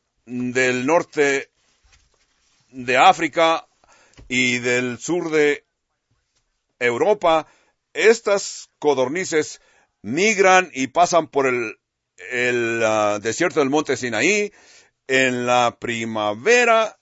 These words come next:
este tipo de codornices son gorditas y tienen unas alas muy cortas porque al volar vuelan muy bajo y rápidamente se cansan y tienen que descansar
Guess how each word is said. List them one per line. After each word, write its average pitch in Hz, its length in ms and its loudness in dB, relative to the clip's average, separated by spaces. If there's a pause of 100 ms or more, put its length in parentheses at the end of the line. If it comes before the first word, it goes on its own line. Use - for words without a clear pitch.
este 202 440 2
tipo 202 400 -4
de 175 140 -4
codornices 139 920 -2 (260)
son 180 360 -2
gorditas 151 720 0 (100)
y 123 140 -8
tienen 185 360 0
unas 185 300 -2
alas 170 220 2
muy 160 180 -6
cortas 139 580 -2
porque 117 540 -6 (260)
al 123 200 2
volar 180 540 2 (680)
vuelan 147 520 2
muy 143 180 0
bajo 160 580 2
y 123 280 -6
rápidamente 151 640 -2
se 117 220 -6
cansan 185 640 -2 (440)
y 123 140 -4
tienen 165 300 0
que 175 180 -2
descansar 175 1040 0